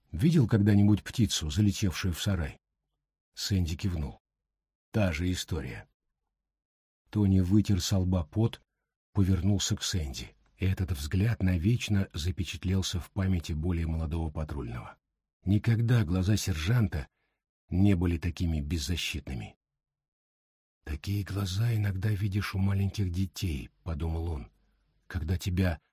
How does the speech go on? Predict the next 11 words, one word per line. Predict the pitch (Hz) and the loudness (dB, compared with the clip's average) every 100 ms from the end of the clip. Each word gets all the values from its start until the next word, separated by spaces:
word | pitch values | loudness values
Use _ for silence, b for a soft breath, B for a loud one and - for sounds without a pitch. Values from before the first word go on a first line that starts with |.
| _ | _
вызывают, | 90 80 87 92 95 101 82 | -6 -2 0 2 2 2 0
чтобы | - 92 90 85 | -2 -2 0 0
прекратить | - 95 92 90 - | -2 -4 -2 -2 -2
семейный | - 92 92 90 90 | -4 -2 0 2 0
конфликт». | - 92 87 82 71 - - _ _ _ _ _ _ _ _ _ _ _ _ _ | 0 -4 -4 -8 -10 -12 -20 _ _ _ _ _ _ _ _ _ _ _ _ _
«Хер | - - 139 78 | -12 -4 -2 -2
знает | 73 80 73 | -4 -6 -6
что». | - - - - _ _ _ _ _ _ _ _ _ _ _ | -8 -6 -8 -10 _ _ _ _ _ _ _ _ _ _ _
Тони | 98 90 82 | 0 0 0
тяжело | 92 78 85 80 | -2 -2 -2 -2
вздохнул. | 76 76 - 76 62 | -4 -6 -6 -8 -10